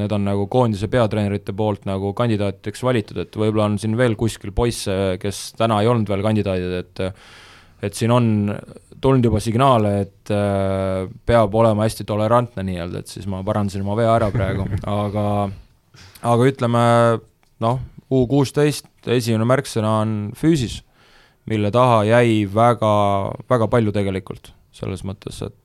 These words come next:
Speaker 1: äh, see, see oli nagu probleem. No kedagi eraldi esile tõsta ma tegelikult ei näe põhjust, et, äh, kindlasti Veesaar on meil, äh, ütleme siis, äh, parameetritelt selline kuju, mida meil iga päev Eestist ei leidu, et, äh, peab,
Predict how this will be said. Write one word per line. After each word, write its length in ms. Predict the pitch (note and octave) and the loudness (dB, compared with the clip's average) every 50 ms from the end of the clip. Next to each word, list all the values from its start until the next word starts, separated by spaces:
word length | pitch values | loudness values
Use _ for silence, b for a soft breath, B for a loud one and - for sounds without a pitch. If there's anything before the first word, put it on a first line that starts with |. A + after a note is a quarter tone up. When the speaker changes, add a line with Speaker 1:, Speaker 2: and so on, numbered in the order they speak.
| - - | -10 -8
Speaker 1:
äh, 140 | - - - | -8 -6 -4
see, 220 | - A2+ G#2+ G#2 G2+ F#2 | -2 0 0 0 2 2
see 100 | A#2+ A#2+ | 2 2
oli 160 | A2 G#2 G2+ | 2 2 0
nagu 160 | G2+ G2 G2+ F#2+ | 0 -2 -2 -2
probleem. 440 | A2+ G#2+ A2+ B2 A#2+ G#2+ G2 F#2+ - b b b b b b b b b b b b b | -2 0 2 2 2 2 0 -2 -8 b b b b b b b b b b b b b
No 140 | A#2+ A#2 A2 | -2 0 4
kedagi 300 | D3 C#3+ C#3 C3 B2+ C#3+ | 4 6 6 6 6 6
eraldi 380 | D#3+ E3 C3+ B2 A#2 G#2 A#2+ A#2 A#2 A#2 A#2 A#2 A2+ A#2 | 6 6 6 4 4 2 2 4 4 6 6 6 6 4
esile 260 | C3+ B2+ A#2+ B2 A#2 | 4 4 4 4 2
tõsta 600 | A2+ G#2+ A#2+ A2+ - - - A#2+ A2+ A2+ A2+ A2 G#2+ - - - - - - A2+ | 2 2 0 0 -2 -2 0 2 4 4 4 4 2 0 -4 -14 -18 -10 -6 -6
ma 60 | A2 | -2
tegelikult 540 | G2 C#3+ C#3+ C3+ B2 A2+ G#2+ - A2+ G2+ - | 2 2 4 4 4 2 2 0 -2 -2 0
ei 60 | A#2+ B2+ | 2 2
näe 100 | B2+ A#2+ B2 | 2 4 4
põhjust, 400 | D3 D3+ C3 G#2+ - - - G2+ | 6 6 4 4 0 -4 -6 -8
et, 140 | G2 - - - - | -8 -8 -8 -6 -4
äh, 80 | G#2+ G#2 G2+ | -2 0 0
kindlasti 480 | A#2 B2+ A#2+ A2+ G#2 - - - A#2 A2 A2 A2 A2 A2 A2 A2 | 2 2 2 2 0 -2 -2 0 2 2 4 4 4 4 4 4
Veesaar 400 | A2+ C3+ C3 B2+ A2 A2+ A2 G#2+ | 4 6 6 6 6 4 2 2
on 140 | A2+ A2+ A2 | 2 2 2
meil, 220 | A2+ A2+ A2+ A2+ A2+ A2+ A2+ A2+ | 4 4 4 4 4 2 2 4
äh, 540 | A#2 A#2 A2+ A#2 A2+ A2+ A2+ A#2 A#2 A#2 - - - - - - - - | 4 4 4 4 4 4 2 2 0 -2 -4 -6 -6 -10 -14 -8 -4 -4
ütleme 320 | A2 G#2+ - A2+ A2 A2 G#2+ F#2+ | -4 -2 0 0 0 0 0 0
siis, 300 | A2+ G#2+ G#2 G2+ - - | 0 0 0 -2 -2 -2
äh, 220 | - A2+ A2 A2 A2 - B B B B B B - | 0 2 2 2 0 -2 B B B B B B 4
parameetritelt 840 | C#3 C#3 C3 B2 B2 A#2+ A#2 - A2+ A2+ G#2+ - - A#2 A2 - | 4 6 6 6 4 4 2 2 0 -2 -2 0 0 0 0 0
selline 300 | - C3+ C3 B2 A#2+ A2+ A2+ | 2 2 4 4 4 4 4
kuju, 300 | A2 C#3+ C#3+ C3 A#2+ A2+ | 4 6 6 6 6 4
mida 220 | A2+ A2+ A2 A2+ A2 | 2 0 0 2 2
meil 600 | A2+ A2+ A2+ A2+ A2+ A2+ A2+ A2 A2+ A2+ A2+ - - | 4 4 4 4 4 2 2 2 2 0 -2 0 0
iga 220 | B2+ B2 A#2+ A2+ | 2 4 4 4
päev 160 | A2+ A2+ A2+ B2+ C3 | 6 6 6 4 4
Eestist 260 | B2 - A2+ - - | 2 0 -2 -2 0
ei 80 | C3 D3 | 2 4
leidu, 300 | D3+ C#3+ A2 G#2 G2 G#2 | 4 4 4 2 0 -2
et, 320 | G#2+ - - _ _ - | -2 -6 -8 _ _ -6
äh, 220 | - - - A1+ A1 | -4 -2 -2 -2 -2
peab, 300 | - - G#2 G#2 G#2 - | -2 0 0 0 0 0